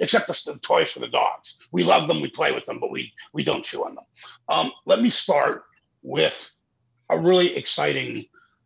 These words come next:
opportunity that's come up in the last four weeks. We have brought a new, I will call it an entertainment center. It's actually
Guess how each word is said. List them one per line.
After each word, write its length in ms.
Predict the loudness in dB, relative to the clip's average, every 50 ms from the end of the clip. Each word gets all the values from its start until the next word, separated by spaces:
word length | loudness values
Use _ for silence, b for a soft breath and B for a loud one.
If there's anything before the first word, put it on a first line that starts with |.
| _ -2
opportunity 680 | -2 -2 -2 -4 -6 -4 -2 -2 0 0 -2 -2 -4
that's 220 | -4 -6 -6 -6 -6
come 160 | -4 -2 -2
up 120 | -2 -2
in 60 | -2 -2
the 60 | -2
last 340 | 0 0 -2 -2 -4 -10 -12
four 160 | -12 -12 -12
weeks. 480 | -12 -16 -12 _ -8 -8 -8 -8 -12 _ B B B B B B B B _
We 200 | -2 0 2 4
have 180 | 4 4 2 2
brought 320 | 4 4 6 6 4 2 -2
a 40 | -6
new, 640 | -8 -6 -4 0 2 4 6 6 6 4 2 2 0 -2 -2
I 60 | -2
will 80 | -2 -2
call 280 | -2 2 2 2 4 2
it 80 | 0
an 80 | -2 -4
entertainment 680 | -4 -6 -6 -8 -10 -10 -8 -4 -4 -4 -4 -6 -8
center. 300 | -10 -10 -8 -6 -4 -4
It's 140 | -4 -4 -2
actually 400 | -2 -2 -2 -4 -6 -8 -8 -10